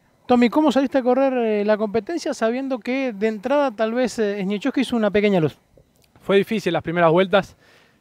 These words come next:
Speaker 2: eh, uno, nada, salí con el objetivo de cuidar las gomas para llegar con buen ritmo al final de la carrera,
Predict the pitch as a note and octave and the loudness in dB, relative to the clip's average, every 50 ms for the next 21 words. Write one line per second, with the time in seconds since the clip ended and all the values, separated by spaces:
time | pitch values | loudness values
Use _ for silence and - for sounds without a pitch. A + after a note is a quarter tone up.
0 | - D#3+ E3 E3+ D#3+ D#3+ D#3 D3+ D3+ D3+ D3 B2+ - - - - _ F3 F3 F#3 | -12 -8 -4 -2 0 0 0 0 -2 -2 -4 -8 -12 -18 -20 -14 _ -6 -2 0
1 | F3 E3+ E3 E3 D#3 D#3 C#3+ - _ - E3 D#3+ D3+ C#3+ - - D3 E3 E3 D#3+ | 0 0 0 -2 -4 -6 -8 -12 _ -8 -6 -6 -6 -6 -8 -8 -6 -4 -2 0
2 | D#3+ D3+ - - D3+ C#3+ F3+ E3+ E3 D#3 D3 D#3+ D#3 E3 E3 E3 D#3 - _ _ | 0 -2 -2 -4 -2 2 4 6 6 6 4 4 4 4 4 2 0 -4 _ _
3 | - _ _ _ _ D3 C#3 C3+ D3 E3+ F3 D#3+ - E3 D3+ C#3+ - E3 D#3+ D#3+ | -20 _ _ _ _ -6 -4 -2 0 2 2 2 2 0 -2 -2 -2 -2 -2 -2
4 | D3+ D3+ D3+ D3+ D3 D#3+ D#3+ E3 E3 E3+ E3+ E3+ E3 D3+ C#3+ C#3 C#3 C3+ - - | -2 -2 -2 -2 0 -2 -2 0 -2 -2 -2 0 0 0 -2 -2 -4 -6 -6 -6
5 | D3+ D#3 D#3+ D#3+ D#3 D3 D3 C#3+ D3 F3 G3 G#3 F#3+ | -4 -2 -2 0 0 0 -2 -2 0 0 0 0 -2